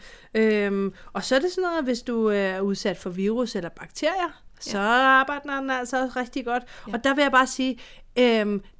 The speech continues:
Speaker 1: selvom den er ret kraftig i duften, så er det altså ret lækkert at have den i diffuseren, fordi den neutraliserer altså noget, der er i luften.
Speaker 2: Ja.
Speaker 1: Men man skal kunne lide kanel.
Speaker 2: Ja,
Speaker 1: Altså,
Speaker 2: ja, ja,
Speaker 1: ellers så
Speaker 2: det
Speaker 1: bliver
Speaker 2: skal
Speaker 1: det for
Speaker 2: man. Ja.
Speaker 1: intimiderende at have
Speaker 2: Ja.
Speaker 1: det i stuen, ikke?
Speaker 2: Ja.
Speaker 1: Øhm,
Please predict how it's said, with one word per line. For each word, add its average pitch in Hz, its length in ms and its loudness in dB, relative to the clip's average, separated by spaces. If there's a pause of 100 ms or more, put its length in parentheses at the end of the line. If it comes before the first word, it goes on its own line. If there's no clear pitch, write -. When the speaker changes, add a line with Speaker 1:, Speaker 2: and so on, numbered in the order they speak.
(140)
Speaker 1:
selvom 294 420 0
den 240 180 0
er 202 140 0
ret 202 280 -2
kraftig 262 440 -4
i 277 100 -4
duften, 233 500 -4 (160)
så - 200 -2
er 240 60 4
det 254 80 4
altså 208 280 0
ret 214 200 -6
lækkert 196 400 -2
at 208 100 -2
have 202 160 -2
den 240 140 -4
i 254 80 -2
diffuseren, 220 680 -2
fordi 208 260 -8
den 202 340 -4 (320)
neutraliserer 214 920 -2
altså 208 200 -6
noget, 220 240 -2
der 233 100 -6
er 208 100 -2
i 220 80 -2
luften. 190 440 -10 (120)
Speaker 2:
Ja. 233 40 -12 (260)
Speaker 1:
Men 220 140 2
man 214 120 2
skal 208 160 -6
kunne 220 200 -2
lide 262 160 6
kanel. 180 460 2 (300)
Speaker 2:
Ja, 190 60 -4
Speaker 1:
Altså, 165 280 -4
Speaker 2:
ja, - 40 -8
ja, 175 60 -6
Speaker 1:
ellers 175 160 0
så 233 80 0
Speaker 2:
det 156 80 -2
Speaker 1:
bliver 214 140 4
Speaker 2:
skal 202 100 2
Speaker 1:
det 139 60 -4
for 208 100 0
Speaker 2:
man. 190 140 -2
Ja. 143 120 -6 (220)
Speaker 1:
intimiderende 202 760 2
at 196 80 0
have 196 160 -2
Speaker 2:
Ja. 202 60 0
Speaker 1:
det 208 40 4
i 196 40 0
stuen, 196 440 -2
ikke? 247 220 -2
Speaker 2:
Ja. 208 260 -2
Speaker 1:
Øhm, 180 240 -8